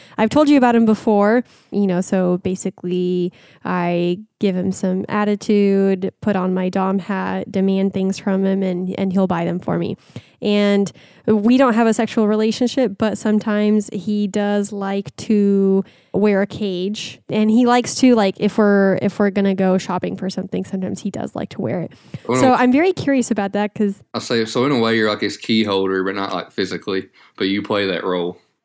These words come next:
Speaker 1: Exactly.
Speaker 2: Yeah.
Speaker 1: Yes. And so it's really interesting to hear the way that you talk about it, how it made you feel different, kind of, like, alive almost and everything, because I did, I have always wondered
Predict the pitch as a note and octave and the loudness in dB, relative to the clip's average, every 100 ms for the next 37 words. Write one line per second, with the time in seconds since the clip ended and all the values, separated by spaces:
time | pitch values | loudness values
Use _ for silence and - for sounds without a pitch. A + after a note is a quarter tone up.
0 | - A#3 G#3+ G#3 F3+ G3 G3 F3 - G#3+ | 0 0 2 -2 -4 -6 -6 -4 -2 0
1 | G#3+ F#3+ G3+ - - - - D4+ D#4+ D#4+ | 0 0 -2 -4 -8 -8 0 2 2 4
2 | G#4+ G#4+ F4+ F4+ - E4+ C#4+ D4 D#4 D4 | 4 4 4 2 2 2 2 2 4 6
3 | C#4 C#4 A#3 B3 B3 A#3 A#3+ A#3 G#3+ G#3 | 4 4 2 2 2 2 2 2 2 2
4 | G#3+ G#3 G#3+ G#3+ A3 - A3+ A3 G#3+ G#3+ | 4 4 4 4 2 2 2 4 4 4
5 | G#3 G#3 G3+ - G#3+ G#3 G#3 G#3 G#3 G#3 | 4 4 2 0 -2 -2 -2 0 0 0
6 | G3+ G3 G3+ G3+ G3+ G3+ G3+ G#3 G3+ G3 | -2 -4 -4 -4 -2 -2 0 0 0 0
7 | G3 G3 G3 G3+ - G3 G3 G#3 G#3 G3+ | 0 0 -2 -4 -4 -4 -2 -2 -2 0
8 | G#3 A#3 A#3 C#4+ D#4+ - C4 C#4 D#4+ D4+ | 0 0 0 0 0 0 -2 0 2 4
9 | C4+ A3 A3+ G#3+ G#3 | 4 4 2 2 0